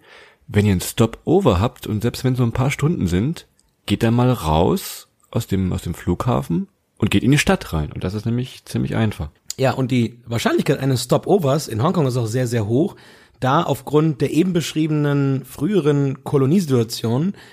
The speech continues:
Speaker 2: die Flugverbindungen aus Europa, insbesondere aus den Verein-, aus dem Vereinigten Königreich, sehr, sehr gut sind. Also es gibt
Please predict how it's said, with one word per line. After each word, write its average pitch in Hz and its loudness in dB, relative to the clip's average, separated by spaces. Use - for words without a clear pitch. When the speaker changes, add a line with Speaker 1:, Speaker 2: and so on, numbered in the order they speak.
Speaker 2:
die 139 4
Flugverbindungen 143 0
aus 135 -4
Europa, 139 2
insbesondere 127 0
aus 120 -2
den 113 2
Verein-, 113 -4
aus 123 0
dem 120 -2
Vereinigten 139 0
Königreich, 135 2
sehr, 123 4
sehr 123 2
gut 120 -2
sind. 110 -2
Also 110 0
es 113 -4
gibt 117 -6